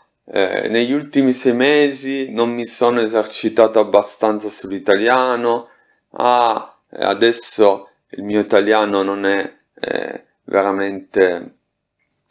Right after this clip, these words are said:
eh, buono", eh, eccetera, eccetera.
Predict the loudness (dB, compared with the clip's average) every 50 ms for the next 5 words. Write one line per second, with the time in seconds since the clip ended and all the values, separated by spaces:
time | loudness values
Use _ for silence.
0 | -16 -14 -12 -12 -12 -12 -10 -10 -10 -10 -12 -14 -8 2 6 6 8 8 6 4
1 | 2 2 2 2 2 0 -4 -10 _ _ _ _ _ _ _ _ _ _ -8 -6
2 | -4 -2 -2 -2 -2 -4 0 0 0 2 2 2 2 2 0 -2 -2 0 2 2
3 | 2 2 2 0 0 0 0 -4 -8 _